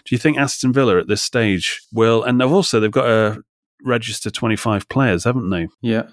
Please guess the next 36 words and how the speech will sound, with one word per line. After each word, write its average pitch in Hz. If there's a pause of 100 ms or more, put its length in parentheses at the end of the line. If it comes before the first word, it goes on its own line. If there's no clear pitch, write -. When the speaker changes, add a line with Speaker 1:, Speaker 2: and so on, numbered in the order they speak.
Speaker 2:
we're, 104
I 110
think 107
we're 107
about, 101 (120)
after 107
Tuanzebe 104
coming 113
in, 113
we 104
look 98
to 104
be 101
at 95
about 95
twenty-four. 104 (160)
Speaker 1:
Yeah, 120 (100)
we're 127
in 147
the 131
zone 120
now 95
of 98 (280)
if 117
an 117
opportunity 117
comes 98
along, 95 (160)
'cause 107
I 110
think - (240)
we've 113
got -
the 104
squad, 98
uh, 92